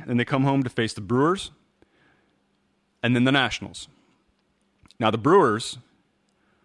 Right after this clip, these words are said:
are, are essentially fighting for their lives.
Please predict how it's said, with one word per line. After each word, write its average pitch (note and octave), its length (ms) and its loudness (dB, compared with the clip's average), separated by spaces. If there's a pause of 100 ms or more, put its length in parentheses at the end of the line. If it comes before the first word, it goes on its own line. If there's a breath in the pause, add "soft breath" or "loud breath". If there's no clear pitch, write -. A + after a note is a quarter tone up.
(500)
are, A2+ 240 0
are G#2 280 -4 (160)
essentially B2+ 400 0
fighting A2+ 400 -2
for A2 100 -6
their G2 140 -2
lives. E2+ 400 -8